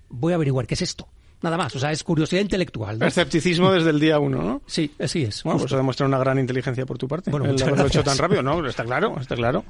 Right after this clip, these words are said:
Speaker 1: Pero es verdad, o sea, mm, pero, pero es cierto que la mayoría de la gente no. O sea, yo tengo un hermano en mi familia que es, eh, furioso combatiente, ¿no? del,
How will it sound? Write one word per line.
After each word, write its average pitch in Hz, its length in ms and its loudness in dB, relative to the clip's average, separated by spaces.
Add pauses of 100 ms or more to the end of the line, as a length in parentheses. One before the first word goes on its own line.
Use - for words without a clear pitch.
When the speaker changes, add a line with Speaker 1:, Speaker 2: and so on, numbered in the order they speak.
Speaker 1:
Pero 170 160 0
es 220 60 -2
verdad, 240 220 2
o 185 40 0
sea, 190 140 0
mm, 156 360 -2
pero, 165 280 -2 (180)
pero 175 140 0
es - 80 -4
cierto 226 240 0
que 190 80 0
la 170 80 2
mayoría 156 300 2
de 175 40 4
la 165 60 2
gente 175 240 0
no. 170 80 2
O 156 40 0
sea, 135 120 0
yo 131 80 0
tengo 147 600 0
un 151 200 4
hermano 151 380 2
en 147 60 4
mi 147 80 4
familia 175 460 0
que 139 220 0
es, 143 140 -4
eh, 131 360 0 (180)
furioso 147 1000 2 (420)
combatiente, 135 600 0
¿no? 143 200 2
del, 117 340 0